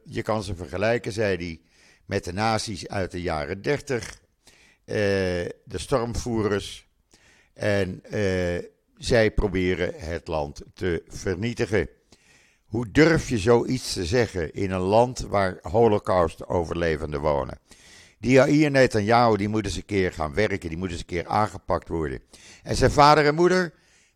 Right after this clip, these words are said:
geen excuses tegen de Holocaust-overlevenden,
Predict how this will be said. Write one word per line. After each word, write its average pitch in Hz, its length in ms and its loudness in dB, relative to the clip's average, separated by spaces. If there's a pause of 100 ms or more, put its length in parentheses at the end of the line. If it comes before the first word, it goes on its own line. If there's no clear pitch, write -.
(120)
geen 123 340 2
excuses 110 800 4
tegen 98 300 2
de 92 60 4
Holocaust-overlevenden, 87 1500 2